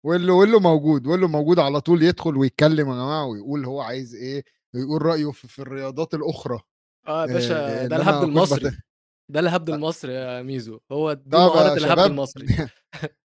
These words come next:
Speaker 1: شباب استوديو الجمهور، بس <laughs> عشان تعرفوا الهبد اللي بيحصل عندكم. <laughs>
Speaker 2: <laughs>
Speaker 1: آه، بس أولًا، أخبارك إيه يا ويلو؟
Speaker 2: آه، الحمد لله يا ميزو، وحشتني،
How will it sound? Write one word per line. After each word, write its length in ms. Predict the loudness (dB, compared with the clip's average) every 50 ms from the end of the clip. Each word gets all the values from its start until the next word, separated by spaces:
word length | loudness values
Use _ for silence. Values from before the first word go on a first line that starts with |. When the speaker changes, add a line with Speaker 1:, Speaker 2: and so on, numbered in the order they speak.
| _
Speaker 1:
شباب 480 | -2 0 4 6 6 6 6 4 2 2
استوديو 360 | 2 2 0 0 2 2 2
الجمهور، 480 | 2 0 -2 -2 0 0 0 0 -2 -6 -8
بس 340 | -8 -6 -6 -6 -2 0 2
<laughs> 600 | 2 2 2 0 -2 -4 -8 -18 -16 -16 -14 -8
عشان 140 | -8 -2
تعرفوا 340 | 2 4 4 4 6 6 6
الهبد 360 | 6 8 6 4 0 0 0
اللي 140 | 2 2 2
بيحصل 420 | 0 0 0 0 0 0 0 0 0
عندكم. 500 | 0 -4 -2 0 -2 2 2 2 2 2 0
<laughs> 100 | -6 -8 -8 _ _ -18 -14
Speaker 2:
<laughs> 1800 | -6 -2 -2 0 0 0 0 -2 -6 -8 -10 -12 _ _ _ _ _ _ _ _ -20 _ -20 -20 _ _ _ _ _ _ _ -20 -20 _ _ _ -10
Speaker 1:
آه، 480 | -8 -8 -6 -6 -6 -8 -8 -12 -14 -18 _ _ _ _ _ -10
بس 180 | -8 -6 -2 0
أولًا، 500 | 2 4 6 6 6 6 6 4 2 -4 -14 _ _ _
أخبارك 300 | -2 2 4 4 4 4
إيه 60 | 4
يا 40 | 2
ويلو؟ 200 | 2 0 -2 -6 -12 _ _ _ _ _ _ _ _ _ _ _ _ _ _ _ _ _ -10
Speaker 2:
آه، 200 | -4 -2 -2 -2
الحمد 300 | -2 -2 -4 -2 -2 0
لله 160 | 0 2 0
يا 60 | 0
ميزو، 300 | 0 -2 -4 -4 -4 -6
وحشتني، 680 | -6 -8 -8 -10 -10 -10 -6 -4 -4 -4 -4 -8 -10 -14